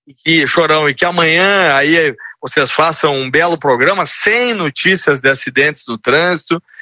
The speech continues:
é, que sábado, domingo a gente possa falar de coisas boas, de, de, de, da religiosidade, dos presentes, da alegria, do chocolate, do perdão,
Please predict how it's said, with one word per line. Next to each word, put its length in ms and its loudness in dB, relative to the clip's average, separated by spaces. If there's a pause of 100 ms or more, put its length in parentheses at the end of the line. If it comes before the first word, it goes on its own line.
(360)
é, 160 2
que 200 -4
sábado, 760 0
domingo 540 0
a 40 2
gente 260 -4
possa 300 0
falar 300 0
de 80 -8
coisas 500 -2
boas, 440 2
de, 260 -4 (400)
de, 280 -10
de, 440 0 (420)
da 60 2
religiosidade, 1120 0
dos 260 -6
presentes, 720 0
da 140 2
alegria, 640 0
do 100 -6
chocolate, 920 0
do 120 -4
perdão, 760 0